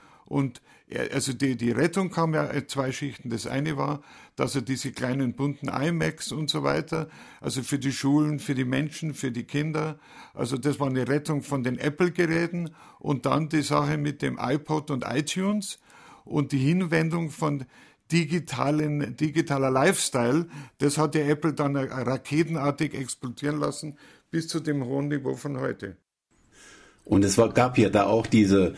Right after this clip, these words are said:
Speaker 2: diese, dieser Weg mit dem, äh, bei dem, als der Mac kam,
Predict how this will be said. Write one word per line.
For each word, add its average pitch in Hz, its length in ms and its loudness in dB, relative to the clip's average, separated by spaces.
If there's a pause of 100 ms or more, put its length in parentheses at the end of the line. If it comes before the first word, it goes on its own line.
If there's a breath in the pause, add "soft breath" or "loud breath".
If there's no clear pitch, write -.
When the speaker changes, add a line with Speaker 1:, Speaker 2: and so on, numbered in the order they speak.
(220 loud breath)
Speaker 2:
diese, 87 240 6
dieser 92 360 4
Weg 123 200 6
mit 104 200 6
dem, 92 240 6
äh, 95 140 6
bei 98 200 4
dem, 95 300 4
als 101 180 2
der 90 180 4
Mac 123 520 2
kam, 113 540 4